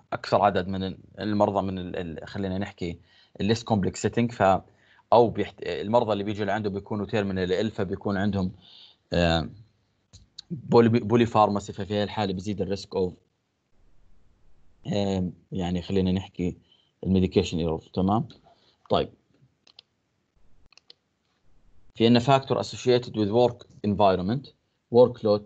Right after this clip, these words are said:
time pressure، آه، interrupti-، آه، interruption، distraction اللي بيصير، آه، من ال-، يعني خلينا نحكي المريض أو الهيلث كير بروفيشنال، lack of standardized protocol and procedure، إذا ما فيش عندنا policies، protocols،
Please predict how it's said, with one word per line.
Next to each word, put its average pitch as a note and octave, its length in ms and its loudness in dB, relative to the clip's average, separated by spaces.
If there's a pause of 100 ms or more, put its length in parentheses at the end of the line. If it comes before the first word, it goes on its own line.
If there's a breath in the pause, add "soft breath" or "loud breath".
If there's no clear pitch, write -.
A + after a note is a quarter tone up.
time A2 260 0
pressure، G#2+ 300 -4 (600)
آه، F#2+ 560 0 (380)
interrupti-، A2 520 2
آه، G#2 440 0
interruption، A2 720 -2
distraction A2 540 -2
اللي F#2 240 0
بيصير، G#2 360 0 (580)
آه، F2 240 2
من F#2+ 460 0
ال-، F2 220 -2
يعني E2 400 -2
خلينا G2 240 2
نحكي G2+ 220 -2
المريض G2 400 6
أو G2 200 4
الهيلث F#2+ 240 -2
كير F#2+ 160 0
بروفيشنال، G#2+ 560 -4 (640 soft breath)
lack B2 160 10
of A#2+ 140 2
standardized G#2+ 720 2
protocol G2 480 2
and F#2 100 -4 (120)
procedure، G2 300 -2
إذا F#2+ 220 2
ما F#2 100 -2
فيش G#2+ 240 -6
عندنا F#2+ 200 -2
policies، G2+ 400 2
protocols، G2 720 0